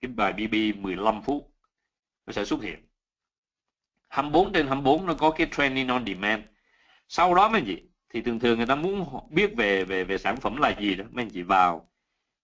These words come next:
cái training on demand, mấy anh chị chọn cái sản phẩm là ví dụ như ông Joe Chang nói về A-Slot, hay là Thùy Trinh nói về A-Slot hay như thế nào, mấy anh chị cứ mở lên cho người ta xem mấy anh chị. Nếu người ta có câu hỏi, mình đề nghị với mấy anh chị là không nói mấy anh chị.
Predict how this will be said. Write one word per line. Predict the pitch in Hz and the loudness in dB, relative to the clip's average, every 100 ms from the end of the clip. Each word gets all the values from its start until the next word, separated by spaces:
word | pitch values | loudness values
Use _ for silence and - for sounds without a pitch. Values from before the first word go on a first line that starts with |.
| _ _ | _ _
cái | 117 127 127 120 113 | 0 4 4 2 -2
training | - 120 117 | -2 -2 -2
on | 113 110 | -2 -2
demand, | 95 95 104 | -2 -2 -2
mấy | 120 | -4
anh | 107 | -8
chị | 85 - | -10 -8
chọn | 85 80 78 80 | -8 -8 -14 -18
cái | - 113 | -12 -6
sản | 92 101 | -6 -4
phẩm | 101 85 104 | -6 -6 -6
là | 107 92 | -8 -8
ví | 123 | -4
dụ | 117 87 | -4 -4
như | 95 98 98 | -4 -2 -2
ông | 98 | -4
Joe | 98 104 | -2 -2
Chang | 101 107 98 | 0 -4 -2
nói | 117 | -4
về | 104 | -4
A-Slot, | 80 95 - 110 - - _ _ _ _ | -6 -8 -2 -2 -2 -8 _ _ _ _
hay | 113 | 0
là | 110 110 | 0 0
Thùy | 104 92 | -2 0
Trinh | 113 110 | -2 2
nói | 113 143 | 2 2
về | 98 | 0
A-Slot | 98 98 127 - | 0 0 0 0
hay | 110 | 0
như | 101 | -4
thế | 104 | -2
nào, | 107 90 | -4 -4
mấy | 110 | -6
anh | |
chị | 90 | -10
cứ | - 214 | -6 -2
mở | 160 135 | 0 0
lên | 202 | 2
cho | 160 | -2
người | 117 | 0
ta | 127 | 0
xem | 127 123 | 0 -2
mấy | 131 | -4
anh | |
chị. | 87 - _ _ _ _ _ _ _ | -8 -18 _ _ _ _ _ _ _
Nếu | 151 269 | 0 2
người | 175 | 2
ta | 147 | 2
có | 156 190 | 4 4
câu | 151 131 | 4 6
hỏi, | 101 90 127 - _ _ _ _ _ _ | 4 2 -2 -12 _ _ _ _ _ _
mình | 107 117 | -8 0
đề | 113 104 | 2 2
nghị | 98 | 2
với | 95 | 0
mấy | 139 147 | 0 0
anh | 101 | -2
chị | 90 | -4
là | 95 90 80 _ _ _ | 2 0 0 _ _ _
không | _ - 156 139 131 | _ -2 0 0 2
nói | 127 156 | 2 2
mấy | |
anh | 113 | -6
chị. | 82 | -12